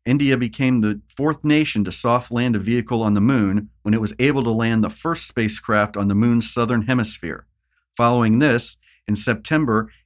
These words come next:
India launched another rocket with a probe to study the sun. President Mahunde has since met with isro to discuss additional missions to Mars and Venus as India works on research for a next-generation craft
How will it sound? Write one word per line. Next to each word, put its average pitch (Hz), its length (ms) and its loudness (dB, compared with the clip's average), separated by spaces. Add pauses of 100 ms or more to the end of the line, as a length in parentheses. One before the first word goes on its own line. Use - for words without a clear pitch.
India 127 320 2
launched 120 380 -2
another 127 320 2
rocket 101 400 -2
with 104 140 -6
a 98 40 -4
probe 120 380 -2
to 101 60 -8
study 113 340 -4
the 92 100 -6
sun. 107 460 -4 (440)
President 127 460 2
Mahunde 104 720 0 (220)
has 104 140 -4
since 147 300 -2
met 131 220 0
with 113 240 -2
isro 107 580 0
to 107 100 -8
discuss 113 520 -4
additional 151 480 -2
missions 120 580 -2 (160)
to - 100 -4
Mars 127 520 2 (260)
and 139 240 2
Venus 127 520 0 (320)
as 98 140 -4
India 131 320 2
works 123 340 -2
on 107 140 2
research 110 500 -2
for 98 180 -4
a 98 40 0
next-generation 120 960 -2
craft 107 540 0